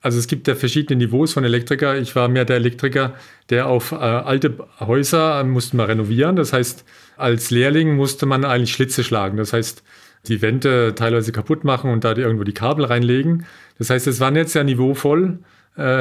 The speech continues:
Arbeit, äh, richtig hart. Und, äh, als junger Mensch auf dem Bau ist man dann, wird man auch wieder ein bisschen verhänselt, weil man halt nicht so stark ist oder, ja, nicht so schnell arbeiten kann. Und, äh, insofern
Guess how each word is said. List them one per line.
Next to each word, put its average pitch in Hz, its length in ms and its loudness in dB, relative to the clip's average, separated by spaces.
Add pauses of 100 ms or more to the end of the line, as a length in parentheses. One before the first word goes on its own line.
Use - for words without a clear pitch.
(180)
Arbeit, 147 640 0
äh, 147 100 -2
richtig 123 420 0
hart. 117 380 -2 (380)
Und, 131 380 -2
äh, 131 280 2 (320)
als 123 340 0
junger 139 280 2
Mensch 160 460 0
auf 143 220 -2
dem 127 120 0
Bau 147 340 2
ist 151 260 -4
man 135 100 2
dann, 131 480 0
wird 127 160 -2
man 143 100 0
auch 143 140 0
wieder 139 100 2
ein 117 100 0
bisschen 120 200 -2
verhänselt, 127 580 0 (380)
weil 127 280 2
man 127 240 2
halt 120 240 0
nicht 117 140 0
so 110 80 -2
stark 117 380 0
ist 135 240 0
oder, 107 400 -2 (420)
ja, 101 400 0
nicht 113 140 0
so 113 80 0
schnell 113 320 2
arbeiten 123 480 2
kann. 135 340 0 (360)
Und, 120 360 0
äh, 123 360 2
insofern 135 720 0